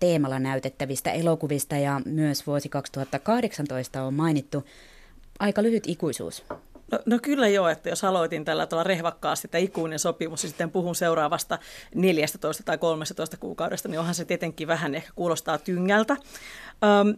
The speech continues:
Speaker 2: mutta tästä on tosiaan kysymys on tekijänoikeusseikoista musiikissa.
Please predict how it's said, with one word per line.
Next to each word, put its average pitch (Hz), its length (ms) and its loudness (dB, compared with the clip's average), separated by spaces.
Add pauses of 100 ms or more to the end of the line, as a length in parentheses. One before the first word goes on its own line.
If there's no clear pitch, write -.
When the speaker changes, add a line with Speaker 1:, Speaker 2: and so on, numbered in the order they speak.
(120)
Speaker 2:
mutta 208 340 2
tästä 226 240 4
on 214 40 0
tosiaan 208 300 2
kysymys 214 400 0
on 170 180 0 (100)
tekijänoikeusseikoista 170 1800 0
musiikissa. 220 840 2